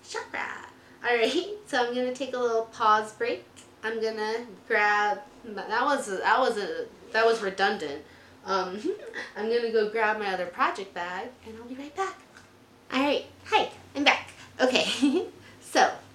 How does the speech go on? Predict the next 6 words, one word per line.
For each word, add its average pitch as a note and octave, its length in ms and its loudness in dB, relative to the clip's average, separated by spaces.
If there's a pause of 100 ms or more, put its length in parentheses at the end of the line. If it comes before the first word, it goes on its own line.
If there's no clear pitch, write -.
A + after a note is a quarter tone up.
(640)
uh, A3+ 280 6
up C4+ 180 4
next D4+ 340 0
is C4+ 160 -2
one C#4+ 340 6
that B3+ 360 4